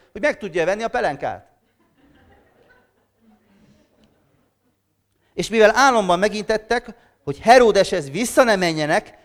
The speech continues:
más úton tértek vissza hazájukba. Mikor pedig azok visszatértek, ímé megennék az Úrnak angyala Józsefnek álomban, és azt mondta: „Kelj fel, vedd a gyermeket, annak anyját, fuss Egyiptomba, maradj ott, míg én mondom neked,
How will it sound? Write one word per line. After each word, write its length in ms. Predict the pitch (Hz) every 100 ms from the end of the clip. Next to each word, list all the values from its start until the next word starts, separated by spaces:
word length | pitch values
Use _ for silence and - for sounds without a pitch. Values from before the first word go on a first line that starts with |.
| _
más 380 | 170 254 240 -
úton 300 | 220 202 165
tértek 340 | 208 202 156
vissza 240 | 175 - 196
hazájukba. 680 | 185 156 135 117 117 - _ _ _
Mikor 260 | - 240 240
pedig 240 | 226 214
azok 260 | 226 208 202
visszatértek, 880 | 277 277 202 185 180 208 214 - _
ímé 220 | 214 220
megennék 440 | 220 240 208 196
az 120 | 196 190
Úrnak 240 | 202 170
angyala 300 | 196 196 190
Józsefnek 460 | 190 175 160 165 151
álomban, 380 | 160 208 226
és 120 | 214 214
azt 140 | 202
mondta: 220 | 202 196
„Kelj 240 | - 190 254
fel, 400 | 277 269 254 165
vedd 220 | 185 175
a 20 |
gyermeket, 680 | 165 165 160 165 214 - _
annak 280 | - 170 160
anyját, 340 | 160 156 196 -
fuss 260 | 233 233
Egyiptomba, 760 | 185 175 180 165 160 185 - _
maradj 420 | 143 170 180 175
ott, 180 | 220 220
míg 180 | 180 170
én 160 | 175
mondom 360 | 185 202 190 160
neked, 380 | 156 139 160